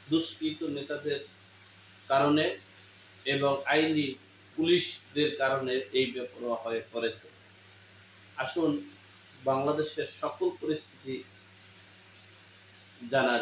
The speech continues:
জন্য চলুন। প্রিয় দর্শক শ্রোতা, আজকের বিষয়গুলো হচ্ছে আপনারা দেশের যে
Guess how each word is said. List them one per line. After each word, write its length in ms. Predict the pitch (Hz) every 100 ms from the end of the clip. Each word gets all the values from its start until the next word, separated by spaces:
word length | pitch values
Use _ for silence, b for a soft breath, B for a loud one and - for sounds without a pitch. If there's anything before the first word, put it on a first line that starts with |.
| 110
জন্য 200 | 110 110 -
চলুন। 280 | 143 127 101 98 - - - - - - - - - - - - - - - - - - - - - - - - - - - - - -
প্রিয় 240 | 151 151 151
দর্শক 360 | 151 147 160 156
শ্রোতা, 320 | - 165 175 185 - - - - - - - - - - - - - - - - - - - -
আজকের 460 | 139 156 - 180 165
বিষয়গুলো 520 | 151 - 160 160 175 175
হচ্ছে 440 | 170 165 - 110 117 - -
আপনারা 600 | - - - 131 113 110 - - - - - - - - - - - - - - - - 147
দেশের 500 | 156 - 196 190 185
যে 180 | 190